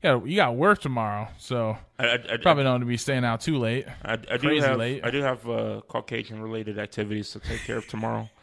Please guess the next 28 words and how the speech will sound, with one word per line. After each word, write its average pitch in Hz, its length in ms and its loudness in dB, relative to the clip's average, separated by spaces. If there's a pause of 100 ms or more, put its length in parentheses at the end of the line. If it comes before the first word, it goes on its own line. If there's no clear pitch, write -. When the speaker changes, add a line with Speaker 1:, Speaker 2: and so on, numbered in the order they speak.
(2750)
Speaker 2:
Don't 139 200 -4
laugh. 123 300 -4
Speaker 1:
Oh, 165 640 6
Speaker 2:
It's 135 40 2
the 139 60 -4
Speaker 1:
it's 127 100 -6
a - 40 -2
Speaker 2:
truth. 113 80 -6
Speaker 1:
beautiful 110 380 -2
thing. 104 400 0 (260)
Speaker 2:
It's - 120 -20
the 120 60 -12
truth. 127 360 -10 (1080)
But 123 220 4
no, 160 100 0
I 147 140 2
mean, 139 180 0
there's 151 240 -2
all 151 200 0
kinds, - 360 -12
sorts - 240 -10
of 120 80 -14
stuff 120 200 -8
that 113 100 -18
can 113 100 -12
be 117 120 -10
said. 117 380 -4 (280)
Uh, 101 520 -4